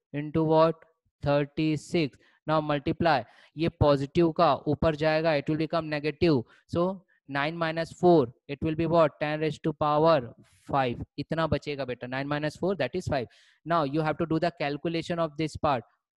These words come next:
Now you have to do the only calculation of this part। अब आप इसको कैलकुलेट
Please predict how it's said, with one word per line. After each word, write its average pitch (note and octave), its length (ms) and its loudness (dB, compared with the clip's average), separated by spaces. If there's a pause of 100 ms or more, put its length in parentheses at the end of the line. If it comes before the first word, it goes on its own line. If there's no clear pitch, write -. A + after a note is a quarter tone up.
(160)
Now D3 120 0
you D#3+ 120 2
have D#3 120 0
to E3+ 80 -2
do D#3 160 -2
the E3 160 2 (140)
only D3+ 200 -4
calculation D#3+ 640 -4
of D3+ 160 -6
this D#3 180 -4 (100)
part। C#3 320 0
अब D3+ 160 -2
आप D#3 180 -2
इसको D#3+ 220 -6
कैलकुलेट D#3 540 -4